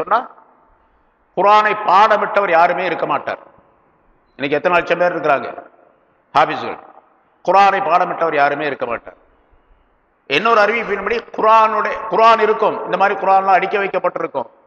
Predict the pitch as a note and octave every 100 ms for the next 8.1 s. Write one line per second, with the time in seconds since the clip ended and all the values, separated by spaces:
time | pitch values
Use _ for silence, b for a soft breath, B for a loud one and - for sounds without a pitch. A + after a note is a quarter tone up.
0 | _ - F3 G3+ F#3+ F3 F3+ G3 E3 F3+
1 | E3 D3+ F3+ F3+ D#3 D#3 C3 - - -
2 | _ _ D3 D#3 C#3 - - _ _ _
3 | _ _ _ _ _ _ - D#3+ F3+ D3+
4 | A#2+ A2 - _ _ _ _ _ _ _
5 | _ _ _ _ F3+ G#3+ G3 G#3 F3+ F#3+
6 | F3 F3+ F3 D#3 D#3 C#3 A#2+ - _ _
7 | _ _ C#3 E3+ E3 F3+ F#3+ G3 D3+ F3+